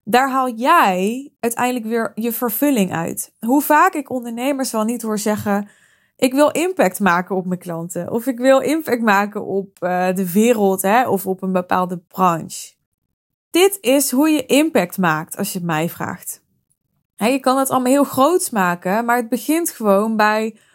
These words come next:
"Hoe kan ik de transformatie voor mijn klant zo, zo goed, zo groot, zo bestendig, zo waardevol mogelijk maken?" Ik vind echt niks mooiers dan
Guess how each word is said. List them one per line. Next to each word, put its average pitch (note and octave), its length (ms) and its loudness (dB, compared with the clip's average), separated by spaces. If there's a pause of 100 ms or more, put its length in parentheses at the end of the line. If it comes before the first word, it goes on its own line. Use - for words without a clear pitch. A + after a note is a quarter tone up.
(100)
"Hoe E4 240 4
kan B3 300 0
ik A3 360 -4 (580)
de A3+ 100 -8
transformatie B3+ 800 0
voor B3 180 -6
mijn A3 160 -4
klant G#3 360 -2
zo, E3+ 480 -2
zo - 260 -8
goed, D#4+ 420 2
zo - 220 0
groot, B3 540 2
zo E3+ 400 -4
bestendig, A3+ 880 0
zo F3 560 -2 (520)
waardevol A3+ 1080 0 (100)
mogelijk G#3 540 0
maken?" D3+ 520 -8 (560)
Ik D#4+ 280 0
vind C#4 300 -2
echt B3+ 340 0
niks C4+ 420 0
mooiers D#4 600 2
dan A3+ 480 0